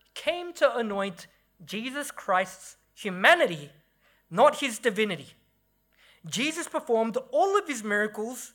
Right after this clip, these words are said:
He fulfilled all of his mission as a human being." That's where we find the answer. In doctrine. That's why we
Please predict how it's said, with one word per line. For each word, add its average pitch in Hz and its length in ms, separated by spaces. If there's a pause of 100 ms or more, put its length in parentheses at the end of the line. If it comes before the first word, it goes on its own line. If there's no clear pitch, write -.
(240)
He 233 120
fulfilled 240 540 (220)
all 349 240
of 359 100
his 269 140
mission 214 440 (680)
as 247 480 (340)
a 226 100
human 180 540 (380)
being." 180 320 (2250)
That's 226 220
where 240 100
we 226 140
find 208 280
the 196 120
answer. 202 320 (1900)
In 202 220
doctrine. 180 420 (1000)
That's 175 200
why 196 140
we 180 220